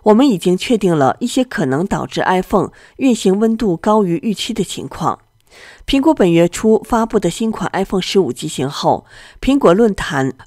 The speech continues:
Reddit 和社交媒体上的用户投诉表明，所有四款机型在使用过程中都会变得比预期更热，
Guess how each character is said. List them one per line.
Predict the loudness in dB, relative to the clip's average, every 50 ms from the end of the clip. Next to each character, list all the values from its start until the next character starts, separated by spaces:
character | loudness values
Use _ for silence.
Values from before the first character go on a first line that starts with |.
| _
Reddit | 4 6 6 6 6 4 2 2 2 0 -4
和 | -6 -2 0 0
社 | 0 2 4 4 4
交 | 4 2 2 2
媒 | 2 0
体 | -2 -2 -6 -6
上 | -4 -4 -4 -4
的 | -2 0
用 | 0 2 0 0
户 | -2 0 2 2 2 0 -2 _
投 | -4 -4 -4
诉 | -2 -2 -4
表 | -2 -2 -4 -4 -4
明， | -6 -6 -6 -6 -6 -8 -10 -12 _ -20 -20 -20 -20 -20 _
所 | 0 4 4 6
有 | 6 6 4
四 | 2 0 -2 -4 -4
款 | -2 -4 -6 -6
机 | -4 -4 -4 -4
型 | -2 -2 -2 -2 -2 -2
在 | -2 0 0 0
使 | 0 -2 -4 -4
用 | -4 -4
过 | 0 0 0
程 | 0 0 -6 -10 -4
中 | -2 0 0 0 -2 -4 -8 -14 0
都 | 2 2 4
会 | 4 2 0 0
变 | 2 2 0 0 2
得 | 2 0 0
比 | 0 -2 -4 -4
预 | -4 -2 -2 -4 -4
期 | -2 -4 -6
更 | -4 -2 -2 -2 0 0
热， | 2 0 0 0 -4